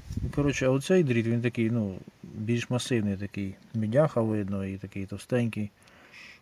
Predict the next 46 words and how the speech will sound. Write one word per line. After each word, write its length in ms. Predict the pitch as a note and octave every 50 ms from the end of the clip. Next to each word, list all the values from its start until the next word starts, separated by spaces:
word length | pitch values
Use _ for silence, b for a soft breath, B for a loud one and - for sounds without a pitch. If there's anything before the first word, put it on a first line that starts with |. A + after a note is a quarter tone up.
| B -
І 80 | E3 F3
оцей 240 | F3+ - D3 C3
такий 300 | A#2 A2+ A2 - - A2+
більш-менш 520 | G#2 G#2 A2+ G#2+ G#2+ - A#2+ A2+ G#2+ G#2 -
такий, 340 | - G2+ - - G#2+ G#2 G#2
а 80 | G#2
отой 260 | A#2 C3 - F3 F3
ще 160 | D#3+ - F3 D#3+
між 200 | D#3+ E3 D3+ D3+
ними 240 | F3 F3 E3 C#3+
якийсь 260 | C3+ C3 - C#3+ C3+ C3
був, 300 | B2+ C3 C3 B2+ B2 A2+ - -
воно 220 | - A#2+ B2+ C#3 C#3
навіть, 380 | C3+ C3 B2+ B2 A#2 - - - - -
той 180 | - C3+ C3
контакт, 320 | - C3+ A#2+ - D3 C#3+ C3
до 140 | B2+ A#2+ A#2+
речі, 220 | B2+ B2 - A#2
кстати, 320 | - - B2 A#2 - A2+
коли 260 | G#2+ - A#2+ A#2 A2+ A2+
я 80 | A2+
ото 160 | G#2+ - A2+
грався, 440 | G#2 A2 A#2 A2+ G#2 - A2+ G#2+ G#2+ G2
піднімав, 420 | - G#2+ G2+ G#2 A2 G#2+ G#2 G#2
опускав 420 | G#2 G#2+ - - - - G#2+ A2 G#2+
вікно, 280 | A2 - - F3+ D3+
він 140 | A#2+ A2 A2
був 160 | A2 A#2 A2+
якийсь 400 | A2 G#2 - A2 G#2+ G#2 - -
навіть 320 | - A2 G#2+ G#2+ G#2+ G#2 -
аж 240 | G#2+ G2+ - - - B B B B B B B B B B B B B B B B B B B B B B B _ _ _ - -
теп-, 300 | - A#2+ A#2+ A#2 - - - -
тепленький 520 | - B2+ - D3 C#3 B2 A2+ G2+ - G2
такий. 300 | - F#2+ F2+ - - F#2
Можливо, 360 | G2 G2+ G2+ G#2 A#2 A#2 A#2+
він 120 | A#2 A#2+ A#2+
навіть 200 | A#2+ A#2+ A2+ -
перегрівався, 760 | - A#2+ A#2+ A#2+ A#2 A#2+ C3+ C#3+ D#3 C#3+ A2+ G2 - -
можливо, 440 | G2+ G2+ G#2 G#2+ A#2+ B2+ C3+ C#3+ - -
можливо, 380 | B2+ A#2+ A2+ A2 B2+ C#3 C#3 C3+
із-за 120 | B2+ C3
того, 180 | C3 C3+ C3+ A#2+
що 120 | - C3
контакту 480 | - C3+ B2 - A2+ G#2+ G2+ - - A2+
не 100 | A2+ A2+
було 340 | A2+ A#2+ B2 C3 D3 F3+